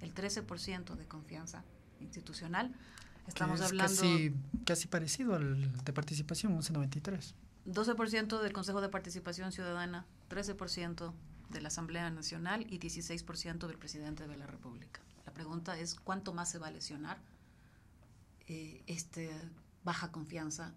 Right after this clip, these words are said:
Speaker 1: en los distintos poderes e instituciones del Estado, eh,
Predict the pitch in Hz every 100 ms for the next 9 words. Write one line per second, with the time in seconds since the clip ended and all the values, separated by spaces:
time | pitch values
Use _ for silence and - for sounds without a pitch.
0 | - 170 156 151 - 170 165 165 - 156
1 | 170 170 156 151 139 - 165 170 156 156
2 | 160 175 175 220 - - - - - -
3 | - 180